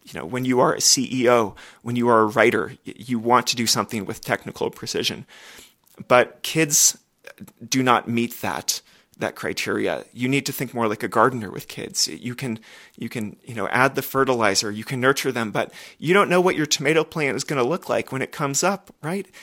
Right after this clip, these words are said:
It, it could be something completely unexpected. You don't have very much control as a gardener. And so, um, I really love her work, and I, and I lean on that, and it's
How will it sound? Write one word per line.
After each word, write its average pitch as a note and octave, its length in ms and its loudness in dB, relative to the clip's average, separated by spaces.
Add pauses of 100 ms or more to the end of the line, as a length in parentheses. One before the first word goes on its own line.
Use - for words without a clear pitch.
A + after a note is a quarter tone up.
(180)
It, - 300 -4
it - 180 2
could D#3 120 0
be D#3 120 0
something D#3 340 -2
completely E3 520 -4
unexpected. A2+ 680 -4
You D3 100 -4
don't E3 240 2
have D3 160 -4
very C#3 180 0
much A#2+ 200 -6
control A#2+ 560 0 (340)
as A#2 200 0
a - 60 -6
gardener. D3 580 -4 (540)
And A#2+ 140 -4
so, A#2+ 400 4 (380)
um, A#2+ 180 -6
I - 80 0
really D#3 320 4
love B2+ 240 6
her B2 140 -6
work, A2 420 -2
and A2 400 -2
I, G#2 140 -6 (200)
and A#2+ 140 -2
I A2+ 60 2
lean C#3 220 2
on C3 120 4
that, A#2 240 4
and A2 160 -2
it's - 240 0